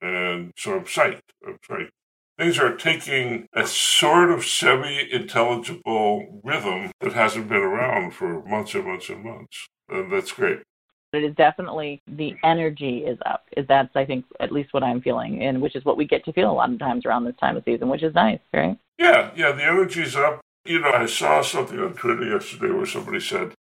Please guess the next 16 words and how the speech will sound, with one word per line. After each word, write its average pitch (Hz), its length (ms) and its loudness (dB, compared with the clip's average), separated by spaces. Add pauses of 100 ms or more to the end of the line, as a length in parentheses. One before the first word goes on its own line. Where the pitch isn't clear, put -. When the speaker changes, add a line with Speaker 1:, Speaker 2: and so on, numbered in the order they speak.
(140)
Speaker 1:
"I 123 100 0
never 113 440 4
thought 101 480 4
I'd 95 220 2
say 95 380 4
I 87 100 0
miss 90 320 0
Las 85 280 0
Vegas." - 600 -4 (220)
Speaker 2:
<laughs> 403 80 -4 (960)
Speaker 1:
And 113 200 4
it 120 140 -2
isn't 165 360 4
that 156 360 6
bad 104 380 6
for - 160 -12